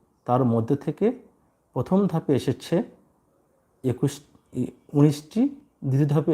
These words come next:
এসেছে সতেরোটি এবং তৃতীয় ধাপে এসেছে আঠারোটি। তাই আপনারা যদি যে কোনো চাকরির জন্য যতগুলো নবম গ্রেড হতে ষোলোতম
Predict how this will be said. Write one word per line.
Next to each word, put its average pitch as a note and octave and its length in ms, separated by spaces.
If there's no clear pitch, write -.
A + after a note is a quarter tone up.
এসেছে - 340
সতেরোটি D3 480
এবং B2 120
তৃতীয় - 260
ধাপে D3+ 240
এসেছে - 360
আঠারোটি। A2+ 440
তাই C3 160
আপনারা F3+ 340
যদি A2+ 200
যে C#3 200
কোনো B3+ 180
চাকরির B2 360
জন্য G#2 180
যতগুলো C3 480
নবম C3 340
গ্রেড B2 280
হতে G#2 220
ষোলোতম E3 400